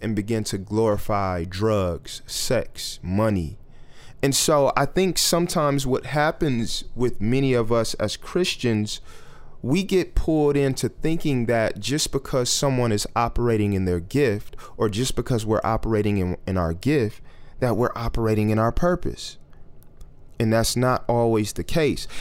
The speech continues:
And I think one of the reasons why, why, why that happens is, again, we, we, we try to Christianize worldly things. So, for example,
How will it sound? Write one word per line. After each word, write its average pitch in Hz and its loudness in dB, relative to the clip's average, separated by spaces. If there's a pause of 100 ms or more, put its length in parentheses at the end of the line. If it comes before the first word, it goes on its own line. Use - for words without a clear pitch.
(100)
And 151 4
I 170 6
think 320 0
one 233 2
of 208 2
the 160 4
reasons 143 2
why, 123 4
why, 110 0
why 110 2
that 95 0
happens 113 0
is, 107 0 (640)
again, 117 2
we, 135 0 (380)
we, 139 0 (720)
we 131 0
try 180 2
to 143 0
Christianize 110 0 (500)
worldly 120 2
things. 113 -2 (520)
So, 139 2
for 135 2
example, 127 2